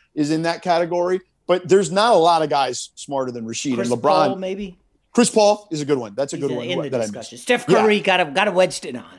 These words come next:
Speaker 2: I got a wedge Steph Curry
Speaker 1: Yeah,
Speaker 2: in every
Speaker 1: Steph is a
Speaker 2: discussion.
Speaker 1: good one, but I would say Chris, i-, i-, as far as the cerebral types, I think that
Speaker 2: Draymond
Speaker 1: Chris
Speaker 2: Green, perhaps.
Speaker 1: Yeah, I mean, those guys are, but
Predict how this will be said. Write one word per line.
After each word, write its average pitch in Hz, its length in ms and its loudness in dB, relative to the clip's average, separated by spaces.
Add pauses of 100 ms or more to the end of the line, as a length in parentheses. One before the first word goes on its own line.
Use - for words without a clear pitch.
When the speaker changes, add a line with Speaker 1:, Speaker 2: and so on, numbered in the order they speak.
(140)
Speaker 2:
I 123 120 -12
got 185 140 -2
a 175 40 -4
wedge 165 200 -2
Steph - 300 -6
Curry 170 160 0
Speaker 1:
Yeah, 403 80 8
Speaker 2:
in 320 60 2
every - 100 0
Speaker 1:
Steph - 220 4
is - 0 -
a 427 60 6 (140)
Speaker 2:
discussion. 254 60 6
Speaker 1:
good 269 200 6
one, 285 160 6
but 220 140 4
I 233 120 6
would 277 140 4
say 247 140 6
Chris, - 500 2
i-, 208 120 -4 (120)
i-, 233 140 -2
as 196 100 2
far 285 220 6
as 202 220 2
the 165 260 -10
cerebral 165 760 0
types, 107 400 -2
I 139 80 -2
think 147 180 -4
that 185 160 2
Speaker 2:
Draymond 170 160 -6
Speaker 1:
Chris 156 220 0
Speaker 2:
Green, 156 340 -4
perhaps. 139 640 -8
Speaker 1:
Yeah, 143 340 4
I 190 100 -2
mean, 220 140 -4
those 262 220 2
guys 277 240 0
are, 208 220 -6
but 202 220 -4